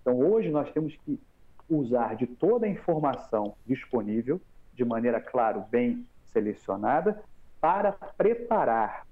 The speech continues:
pais, mães e profissionais do esporte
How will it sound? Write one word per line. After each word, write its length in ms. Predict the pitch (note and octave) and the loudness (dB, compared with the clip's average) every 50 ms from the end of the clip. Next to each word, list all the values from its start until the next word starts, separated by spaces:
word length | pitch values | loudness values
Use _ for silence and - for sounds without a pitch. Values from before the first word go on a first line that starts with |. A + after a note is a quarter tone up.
| - | -2
pais, 460 | - C#3 D3 E3 E3+ F3+ F#3+ F3+ D#3+ - - - | 0 2 2 2 2 2 0 -2 -4 -6 -8 -6
mães 420 | C#3 C#3+ D3 D3+ D3+ D3+ C3+ C3+ | -2 0 0 2 2 0 -2 -4
e 40 | B2+ | -4
profissionais 800 | - - C3+ B2 - - - B2+ A#2 A2+ A2+ A#2 A#2 A2 - - | -2 -2 -2 -2 -4 -4 -2 -2 0 0 0 -2 -2 -4 -6 -8
do 80 | - G#2 | -12 -14
esporte 760 | - - - - - G#2+ A2 B2 B2+ - - - - F#3+ | -14 -16 -12 -6 -2 2 2 2 0 -2 -6 -10 -10 -10